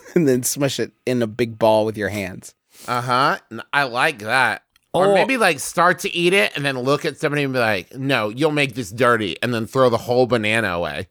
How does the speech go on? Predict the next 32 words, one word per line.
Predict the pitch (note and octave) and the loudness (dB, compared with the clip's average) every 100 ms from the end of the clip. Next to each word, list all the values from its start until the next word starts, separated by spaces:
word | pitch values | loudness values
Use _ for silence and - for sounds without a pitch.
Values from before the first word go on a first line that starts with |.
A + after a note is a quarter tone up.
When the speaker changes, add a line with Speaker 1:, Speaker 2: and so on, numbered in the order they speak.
| - | -8
Speaker 3:
Can | - E3 | 0 4
we | F3 | 4
just | E3+ F3 D#3+ - - - - - - - - | 4 2 2 0 -4 -6 -12 -16 -20 -18 -4
only | C#3+ D#3 D#3+ D#3 | 0 2 2 0
eat | D3 D3+ D3 | 0 -2 0
banana | D#3 D#3 D#3+ E3+ | 0 2 4 4
runts? | F3 F#3+ A#3 A#2+ - - - - _ _ _ _ _ _ _ - | 2 2 0 -2 -6 -10 -10 -14 _ _ _ _ _ _ _ -2
And | C3 | 2
then | C#3+ D3 | 4 4
you | C3+ | 2
just | D#3 - | 0 0
can | E3+ | -2
pop | B2+ C#3 - | 2 0 2
those | F#3 D#3 | 0 2
right | A#2+ A#2 | 2 2
in | E3 | 2
there. | G#2 D#2 D#2+ _ _ - | -2 -6 -12 _ _ -8
And | F#2 | -6
it's | F2+ - | -2 4
not | A#2 A2 | 4 6
even | G2 F#2 | 4 0
a | |
thing. | F2+ F#2+ D#2+ D#2 _ _ _ _ _ _ _ _ - | 0 -2 -2 -4 _ _ _ _ _ _ _ _ -4
Speaker 2:
What | F3 | -2
about | A3 E4+ G#3+ - | 2 2 0 -2
deep | E3 E3 | -8 -8
fried | - C#3 B2+ | -2 0 0
banana? | G#2 G2 D#2+ D2+ D#2+ | -2 -6 -8 -8 -10
Is | C#3 | -8
that | C3+ A3 | -4 -2
a | |
thing? | A3+ - A#3 A3+ A3+ | -2 0 0 -2 -6